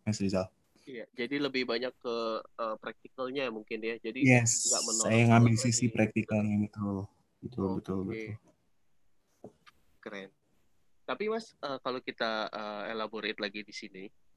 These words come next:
Speaker 2: berarti sebenarnya Mas Lendel juga, eh, banyak belajar juga teori,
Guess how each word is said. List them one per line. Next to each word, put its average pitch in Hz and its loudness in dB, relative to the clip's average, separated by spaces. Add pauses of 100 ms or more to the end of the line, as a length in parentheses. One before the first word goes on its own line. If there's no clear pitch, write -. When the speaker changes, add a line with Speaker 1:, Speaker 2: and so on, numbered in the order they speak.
Speaker 2:
berarti 180 -6
sebenarnya 156 -8
Mas 151 -8
Lendel 135 -4
juga, 120 -8
eh, 110 -10
banyak 113 -6
belajar 110 -6
juga 110 -8
teori, 113 -6